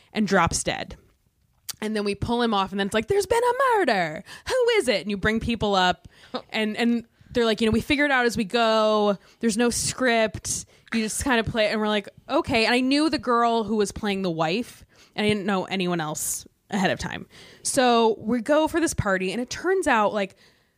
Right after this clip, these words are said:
he has basically this stand-up comedian who no one's heard of has come with an entourage. He's got his agent, he's got his girlfriend, he's got his best friend.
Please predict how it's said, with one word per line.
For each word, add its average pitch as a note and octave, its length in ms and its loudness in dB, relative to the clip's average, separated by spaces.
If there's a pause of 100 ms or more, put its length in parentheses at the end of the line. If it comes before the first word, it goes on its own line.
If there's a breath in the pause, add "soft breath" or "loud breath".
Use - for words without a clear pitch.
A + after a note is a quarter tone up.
(140 soft breath)
he F#4 500 -2
has - 180 -4
basically F#4+ 480 0
this B3 140 -2
stand-up A#3+ 320 -2
comedian G3 340 -4
who A#3+ 100 -2
no D#4+ 140 2
one's D4+ 140 0
heard F#3 160 -4
of E3+ 80 -4
has A3 100 -2
come C4+ 120 0
with A#3 120 0
an B3+ 80 -2
entourage. - 720 -4 (420 soft breath)
He's B3+ 260 -2
got D4 240 2
his C#4+ 140 0
agent, G3 280 -2
he's G3+ 120 -4
got A3 120 0
his A3+ 120 -2
girlfriend, F#3+ 420 2
he's F#3+ 120 -2
got G#3 180 -2
his A#3 140 -2
best F#3+ 400 -2
friend. D#3 400 -2